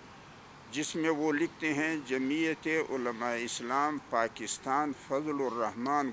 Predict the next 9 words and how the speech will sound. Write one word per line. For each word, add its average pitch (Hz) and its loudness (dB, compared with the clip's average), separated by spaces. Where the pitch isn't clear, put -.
ग्रुप।" 143 4
इसमें 185 4
मौलाना 170 6
कमरदीन 147 4
के 175 0
ना 156 4
दस्तखत 139 2
से 170 0
भी 147 2